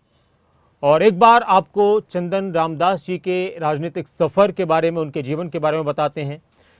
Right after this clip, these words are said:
तैंतालीस साल पहले उन्होंने अपना राजनीतिक सफ़र शुरू किया था। उत्तराखंड के कैबिनेट मंत्री के रूप में अभी वो काम कर रहे थे। उन्नीस सौ सत्तानवे में नगर पालिका बागेश्वर से पहला चुनाव जीता था। पालिका के निर्द-, नगर पालिका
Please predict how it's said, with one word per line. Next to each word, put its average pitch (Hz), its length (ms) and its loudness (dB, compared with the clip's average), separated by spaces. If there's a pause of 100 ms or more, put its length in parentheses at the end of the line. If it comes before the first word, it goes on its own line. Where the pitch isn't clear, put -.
(160)
तैंतालीस 202 460 2
साल 190 180 4
पहले 190 300 0
उन्होंने 180 240 -2
अपना 180 240 -4
राजनीतिक 160 500 -2
सफ़र 156 280 -4
शुरू 170 280 -4
किया 175 240 0
था। 180 200 -12 (1040)
उत्तराखंड 151 420 -4
के 165 100 -8
कैबिनेट 151 420 -4
मंत्री 156 280 -6
के 156 100 -6
रूप 151 180 -6
में 151 80 -6
अभी 143 140 -6
वो 147 80 -6
काम 151 280 -4
कर 160 140 -6
रहे 160 160 0
थे। 165 300 -8
उन्नीस 147 200 -8
सौ 165 80 -8
सत्तानवे 165 540 -4
में 127 140 -10 (320)
नगर 170 200 -2
पालिका 180 420 -2
बागेश्वर 156 460 -2
से 180 140 -8
पहला 160 380 -2
चुनाव 147 340 -4
जीता 120 320 -8
था। 95 240 -16 (920)
पालिका 196 400 4
के 220 400 2 (380)
निर्द-, 170 280 -2
नगर 190 200 0
पालिका 196 440 0